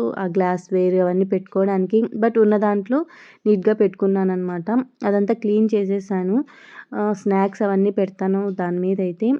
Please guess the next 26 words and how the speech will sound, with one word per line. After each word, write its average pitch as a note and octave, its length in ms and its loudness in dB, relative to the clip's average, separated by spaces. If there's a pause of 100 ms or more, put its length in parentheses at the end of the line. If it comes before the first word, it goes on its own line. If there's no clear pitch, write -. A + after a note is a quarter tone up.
(180)
ఇప్పుడు G3 260 0
డైనింగ్ G3 300 2
టేబుల్ G3+ 260 0
అయితే G3+ 180 -2
క్లీన్ G#3+ 400 2
చేస్తున్నాను. G3 480 0
చాలా F#3+ 360 0
దుమ్ము G3+ 280 2
పట్టేసింది, G3 760 0 (320)
ఆ G3+ 40 2
సున్నం G3 400 2
అంతా G3 240 0
పడిందనమాట, G3 800 0
పెయింట్‌వి F#3+ 720 0
అవన్నీ. F#3 480 -2 (680)
So A#3+ 120 4
అందుకు G#3+ 520 2 (960)
అంతా G#3 320 4 (960)
కోలిన్ A3 380 6
వేసి G3+ 340 2
క్లీన్ G#3+ 380 2
చేస్తున్నాను. G3 680 -2 (420)
ఈ G#3+ 100 2
డైనింగ్ G3 360 4
టేబుల్ G3+ 340 0
అయితే, G3 300 -2